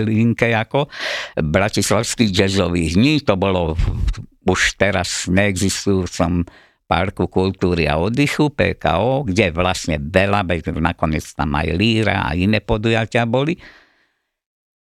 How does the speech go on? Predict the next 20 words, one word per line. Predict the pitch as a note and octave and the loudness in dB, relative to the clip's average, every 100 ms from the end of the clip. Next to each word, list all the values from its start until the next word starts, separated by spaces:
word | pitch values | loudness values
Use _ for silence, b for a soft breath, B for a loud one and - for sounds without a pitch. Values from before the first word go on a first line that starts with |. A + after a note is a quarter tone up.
| _ | _
No | B3 C4 | 0 2
a | E3+ | 2
tak | - C#3 | 2 0
sa | - | 2
vypracovalo | G2 F#2+ - G2 - F2 F#2 F2+ F2 B B B G2 | 2 0 -2 -4 0 0 2 0 0 B B B 2
Bratislavské | E2 F#2+ G#2 G2+ - F#2 - - F#2 F2 | 2 0 0 -2 0 0 -2 0 0 2
jazzové | E2 F#2+ F#2+ F#2 F2+ | 2 0 2 0 0
dni, | D#2+ F2 F#2 F#2 | 0 0 2 0
až | E2+ - | 0 -2
že | D#2+ | -2
cho-, | E2 - - | -2 -4 -6
z-, | F2 E2+ - | -2 -4 0
tiež | G2+ F#2+ | 0 0
sem | - F2 | 0 -2
začali | E2 F2 - F2 E2 | 0 -2 0 -2 0
už | D#2 | -4
potom | - F#2 - D#2+ | -4 -4 -2 -2
chodiť, | - E2 D#2 - - - - - - B B - | -2 -2 -4 -6 -10 -12 -10 -10 -10 B B -2
e, | F2 | 0
zásluhou, | D#2+ G#2+ A2+ - A#2 G2 G2 G2 D#2+ | 2 2 2 2 0 2 2 0 -2